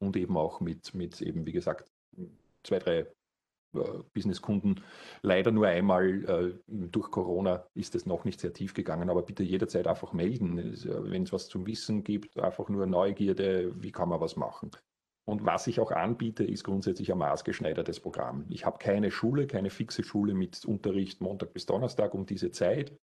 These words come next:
sondern es geht um entweder Einzelpersonen, Gruppen oder in der Firma vielleicht von mir auch zehn, von mir aus zehn Ein-, Einheiten einmal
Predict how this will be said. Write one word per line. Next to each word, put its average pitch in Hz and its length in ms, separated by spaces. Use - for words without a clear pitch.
sondern 98 240
es 95 160
geht 107 360
um 98 340
entweder 101 600
Einzelpersonen, 104 880
Gruppen 101 840
oder 98 480
in 107 180
der 95 80
Firma 117 460
vielleicht 104 420
von 92 120
mir 92 140
auch 90 100
zehn, - 260
von 90 160
mir 87 140
aus 87 120
zehn 95 240
Ein-, 85 260
Einheiten 85 440
einmal 67 360